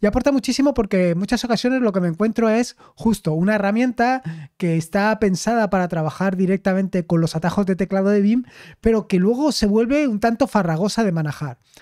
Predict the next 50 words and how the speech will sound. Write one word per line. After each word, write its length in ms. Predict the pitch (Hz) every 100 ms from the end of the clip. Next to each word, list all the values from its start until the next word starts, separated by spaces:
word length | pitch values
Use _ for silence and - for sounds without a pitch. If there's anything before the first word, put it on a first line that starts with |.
| -
Aquí, 280 | 202 - 277
en 80 | 240
este 220 | 220 247
caso, 260 | 240 226 269
no. 280 | 208 180 _ _ - - -
En 80 | 190
este 240 | 208 240
caso, 420 | 247 - 294 311
a 120 | - 180
pesar 260 | 185 226
de 140 | 233 202
que 80 |
es 160 | 196 -
una 160 | 208 202
herramienta 400 | 185 196 208 185
súper 260 | 190 165
configurable, 920 | 160 156 156 147 147 156 160 190 220 220
una 180 | 185
herramienta 400 | 160 160 180 175
que 80 | 165
te 140 | 156 156
permite 320 | 156 165 175
hacer 340 | 160 185 170 - - - _
prácticamente 540 | - 220 233 226 226 214
cualquier 340 | 165 160 190
cosa, 440 | 233 208 233 269 _ _ - - -
eh, 280 | 226 202
la 280 | 196 185 180
gran 240 | 175 214 226
ventaja 340 | 240 233 233
que 80 | 247
tiene 220 | 247 240
es 100 | 226
que, 340 | - 180 175 -
además 420 | 175 160 185 220
de 440 | 214 226 156 139 -
utilizar 480 | 180 175 165 202 226
los 140 | 185
atajos 280 | 165 170 202
de 120 | 202
teclado 300 | 208 214 214
de 140 | 214
vim, 300 | 214 240 262 - _ _ _ _ _ _ -
lo 140 | 165
hace 220 | 190 - 202
de 40 |
una 140 | 208
manera 380 | 196 208 208 214
completamente 560 | 185 165 196 180 202 214
intuitiva. 580 | 170 139 135 170 123